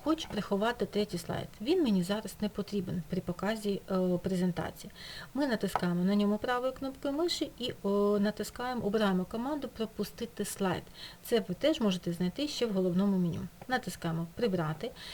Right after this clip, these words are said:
Е, з'являється ось таке... Ось такий значок, е, у вигляді глазу перекресленого. Тепер, якщо ви, наприклад, почнете показ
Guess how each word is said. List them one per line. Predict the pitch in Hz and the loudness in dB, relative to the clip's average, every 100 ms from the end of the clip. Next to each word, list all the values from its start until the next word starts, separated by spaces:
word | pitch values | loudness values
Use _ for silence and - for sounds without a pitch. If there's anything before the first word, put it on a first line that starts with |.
| - - 202 | -14 -2 6
Е, | 208 208 208 | 8 8 6
з'являється | 208 254 311 277 - - | 4 0 0 0 -4 -2
ось | 254 | -4
таке... | - 220 - 214 185 175 180 - - - - - - - - 190 | -2 -6 0 2 2 0 -4 -12 -18 -18 -20 -20 -20 -18 -6 2
Ось | 226 | 4
такий | - 208 208 | 4 4 4
значок, | 196 208 - 370 - - | 6 4 4 2 2 0
е, | |
у | 202 202 202 214 | 4 4 4 2
вигляді | 214 269 214 196 202 | 2 4 2 4 2
глазу | 185 185 214 262 208 | 4 2 4 2 0
перекресленого. | - 190 190 180 156 - 139 135 196 - - - - | 0 0 2 0 0 -2 -6 -6 -8 -10 -14 -12 2
Тепер, | 359 - 226 220 - | 4 6 4 2 0
якщо | 202 202 - 330 | 2 2 4 6
ви, | 349 | 6
наприклад, | 285 277 226 202 180 - - - | 4 0 -2 -2 -4 -6 -16 -12
почнете | - 262 - 269 226 | -4 -2 -2 0 0
показ | 175 254 262 202 185 | 0 -2 0 0 0